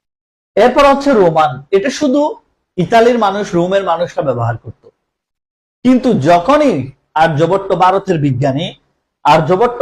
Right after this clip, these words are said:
যখনই শূন্য আবিষ্কার করে, একটা সংখ্যা পদ্ধতির ধারণা দিয়েছে ডেসিমাল, এবং পুরা পৃথিবীব্যাপী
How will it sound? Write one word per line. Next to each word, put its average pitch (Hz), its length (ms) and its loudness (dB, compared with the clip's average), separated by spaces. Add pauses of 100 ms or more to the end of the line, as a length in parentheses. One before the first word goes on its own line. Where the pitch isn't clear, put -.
(120)
যখনই 247 400 2
শূন্য 247 320 0
আবিষ্কার 226 400 0
করে, 220 200 0
একটা 175 260 -2
সংখ্যা 185 300 -6
পদ্ধতির 165 460 -2
ধারণা 160 320 0
দিয়েছে 156 340 -2
ডেসিমাল, 135 440 -2 (840)
এবং 180 180 2 (180)
পুরা 240 320 4 (160)
পৃথিবীব্যাপী 220 760 0